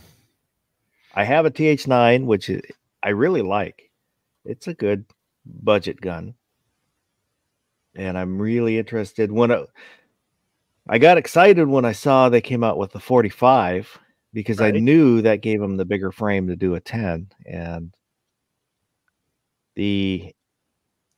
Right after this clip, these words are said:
Speaker 1: influencers have put out reviews on the ten, but there's nobody, I haven't been able to find 'em for sale anywhere. They're all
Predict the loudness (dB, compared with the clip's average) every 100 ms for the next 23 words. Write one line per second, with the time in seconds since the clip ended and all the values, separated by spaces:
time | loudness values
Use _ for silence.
0 | _ _ 4 4 4 4 6 6 2 0
1 | 0 0 -6 -20 _ _ _ _ _ _
2 | _ -8 -6 0 2 2 -2 -6 -2 -2
3 | -2 -4 -6 -6 -4 -2 -4 -4 -4 -4
4 | -8 _ -20 _ _ _ _ -20 -20 _
5 | _ -16 -8 -2 4 6 6 4 2 -2
6 | -10 -2 2 2 4 4 4 2 0 2
7 | 2 0 -4 -12 -4 -2 -2 -4 -10 -16
8 | -20 -20 -10 -6 -4 -4 -6